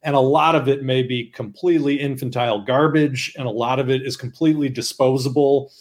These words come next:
And I hope that we can crawl our way out of that. But, like, again, looking at comics as an example, I think comics as an art form will continue. I think it would only be good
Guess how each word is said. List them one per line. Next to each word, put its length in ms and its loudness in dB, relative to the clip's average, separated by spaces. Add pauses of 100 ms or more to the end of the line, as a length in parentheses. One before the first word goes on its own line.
(420)
And 100 -4
I 120 0
hope 440 -4
that 220 0
we 120 2
can 300 -4
crawl 400 2
our 180 0
way 320 -6
out 300 2
of 220 -6
that. 480 -8 (920)
But, 180 2
like, 400 0 (460)
again, 500 0
looking 320 0
at 140 -4
comics 600 -4
as 180 -6
an 80 -2
example, 720 0
I 60 -2
think 200 0
comics 400 0
as 100 -6
an 60 -4
art 200 -2
form 280 -2
will 100 2
continue. 680 0 (400)
I 80 0
think 180 0
it 120 -2
would 260 -6
only 340 2
be 380 -4
good 580 0